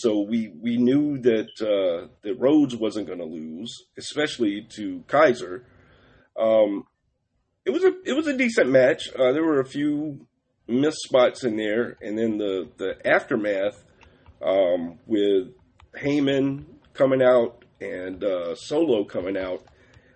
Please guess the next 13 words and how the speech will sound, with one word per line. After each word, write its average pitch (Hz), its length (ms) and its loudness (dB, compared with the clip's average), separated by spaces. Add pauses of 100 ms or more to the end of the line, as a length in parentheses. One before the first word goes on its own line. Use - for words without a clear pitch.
(100)
Um, 87 560 -2
they 110 120 -8
keep 123 360 -6
building 127 340 6
on 117 200 2
this. 117 360 0 (100)
I, 101 240 -4 (140)
I 107 160 -4
like 117 560 2
the - 180 -10
interaction, 107 880 -4 (800)
uh, 95 340 -2
that, 95 160 -8